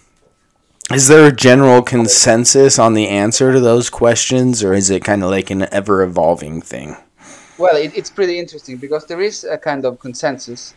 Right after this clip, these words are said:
Speaker 2: in the academic community, even internationally, uh, about what, uh, knowledge is not.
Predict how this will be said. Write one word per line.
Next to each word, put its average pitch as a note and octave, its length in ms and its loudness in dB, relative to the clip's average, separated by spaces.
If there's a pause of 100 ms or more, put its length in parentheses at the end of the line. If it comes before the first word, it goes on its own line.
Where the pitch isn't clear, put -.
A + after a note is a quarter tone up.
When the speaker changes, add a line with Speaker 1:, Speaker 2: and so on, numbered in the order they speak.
Speaker 2:
in A2+ 220 -14
the G2 560 -10 (760)
academic A#2+ 640 -6
community, A#2 480 -10
even A2+ 440 -12
internationally, A2+ 840 -12 (640)
uh, A#2+ 280 -2 (120)
about C3 440 -2
what, C3+ 340 -2
uh, B2 260 -2
knowledge A#2+ 640 -4
is - 160 -18
not. C3 280 -6